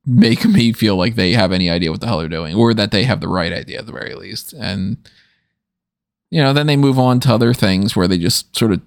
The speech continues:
do things for the sake of it. Like, nobody really honestly cares about Chad Gable beats Eric in a few minutes. It's just a thing. Maxine Dupree did a, an arm drag. Cool,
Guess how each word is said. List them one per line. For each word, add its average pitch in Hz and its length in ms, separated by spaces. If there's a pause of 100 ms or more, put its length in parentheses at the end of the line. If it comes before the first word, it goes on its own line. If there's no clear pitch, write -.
(100)
do 107 140
things 82 340
for - 100
the 87 100
sake 76 300
of 71 140
it. 71 180
Like, 73 240 (100)
nobody 69 320 (100)
really 64 420 (160)
honestly - 420
cares 65 360
about 64 360 (880)
Chad - 260
Gable 82 280
beats - 360
Eric 95 300
in 82 80
a 90 80
few 90 260
minutes. 90 500 (720)
It's - 140
just - 180
a 87 60
thing. 80 400 (100)
Maxine 110 520
Dupree 92 440
did 87 180
a, 85 200 (1500)
an 101 120
arm 71 220
drag. 90 480 (520)
Cool, 87 320